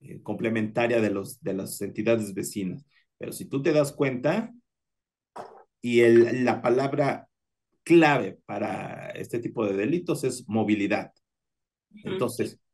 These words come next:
Speaker 1: el estado, eh, la región Angelópolis colinda con lo que es la parte del Estado de México,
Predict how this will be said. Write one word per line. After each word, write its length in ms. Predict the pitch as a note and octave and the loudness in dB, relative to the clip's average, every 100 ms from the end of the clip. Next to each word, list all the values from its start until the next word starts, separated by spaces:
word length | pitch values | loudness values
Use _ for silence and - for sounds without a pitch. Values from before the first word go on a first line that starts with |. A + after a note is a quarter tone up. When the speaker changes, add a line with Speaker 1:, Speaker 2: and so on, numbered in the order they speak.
| _ _ _ | _ _ _
Speaker 1:
el 180 | - A#2 | -2 0
estado, 600 | A#2 - C#3+ C#3 C3+ B2 | 0 2 4 6 4 4
eh, 200 | B2 A2 | 2 2
la 120 | A#2 A#2+ | 0 0
región 340 | A#2+ E3+ C#3 | 0 0 0
Angelópolis 840 | B2+ B2+ C3+ C#3+ E3 E3 C4 - - _ _ _ | -2 -2 0 0 -2 -2 -2 -6 -14 _ _ _
colinda 500 | A2 G#2+ B2 B2 A2+ | -6 -4 -2 -4 -4
con 180 | G#2+ G2+ | -8 -8
lo 120 | G2+ | -6
que 100 | A#2+ | -4
es 60 | A2+ | -2
la 160 | A2+ | -4
parte 300 | - G#2+ - | -4 -4 -4
del 140 | G2+ G2 | -6 -6
Estado 380 | A2 - A#2 A2+ | -6 -2 0 0
de 80 | A2 | -2
México, 640 | A#2+ - C3+ D#3 F3 - | -4 -8 -8 -6 -6 -10